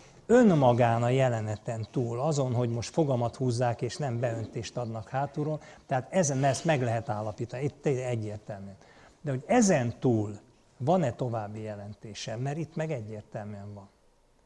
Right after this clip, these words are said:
Tehát itt a két szellemiség egyetlen szembenéző szellemiségé válik. Enne, ez,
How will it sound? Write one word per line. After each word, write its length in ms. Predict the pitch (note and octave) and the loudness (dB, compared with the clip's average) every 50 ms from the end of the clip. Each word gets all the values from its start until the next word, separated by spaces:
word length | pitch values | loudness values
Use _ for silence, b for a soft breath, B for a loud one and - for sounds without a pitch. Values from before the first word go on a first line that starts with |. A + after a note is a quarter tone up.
| b b b b b b b | b b b b b b b
Tehát 160 | C3+ A#2 - | -6 -2 -2
itt 200 | G#3 F#3+ - - | -2 -2 -2 -4
a 80 | - | -2
két 240 | - - E3+ C3 - | 0 2 2 2 4
szellemiség 720 | - - - D#3 E3 E3+ E3 D#3 D#3+ D3+ - - E3 D#3+ D3+ | 2 2 4 4 2 0 0 -2 -2 -4 -2 -2 -2 -2 -2
egyetlen 600 | - F3+ E3 B2 A2+ A#2+ A#2 A2+ - C#3 B2 A2 | 0 0 0 0 0 -2 -4 -4 -6 -10 -10 -6
szembenéző 640 | A2 - - D3 C3 B2 A#2 A#2+ A#2 A#2 A#2 A#2 A2+ | -6 -4 -4 -4 -6 -6 -8 -8 -8 -8 -8 -8 -8
szellemiségé 720 | - - - C3 A#2 A2 G#2+ A2+ A2+ - - B2+ A#2 B2 A#2+ | -8 -6 -4 -4 -4 -6 -8 -10 -10 -8 -6 -6 -4 -2 -2
válik. 280 | A#2+ A#2+ A2+ A#2 A2+ - | -2 -2 -2 -4 -6 -6
Enne, 460 | E3+ F#3 G3 F3+ D#3+ D#3 D3 D3 - | -4 -2 -2 -2 -2 -2 -2 -4 -2
ez, 280 | - G3 G3 D3 C3+ | 0 2 2 2 0